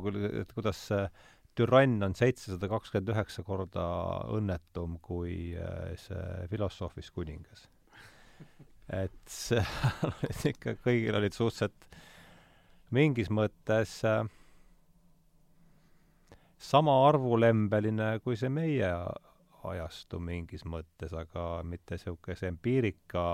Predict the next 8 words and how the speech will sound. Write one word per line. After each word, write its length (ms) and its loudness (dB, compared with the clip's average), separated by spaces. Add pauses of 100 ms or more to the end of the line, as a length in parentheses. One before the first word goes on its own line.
(140)
vaid 580 -8 (100)
puhta 420 -8
sellise 460 -6
otse 600 -6
sealt 420 -12 (1080)
katte 340 -8
tagant 400 -6
arvut-, 320 -10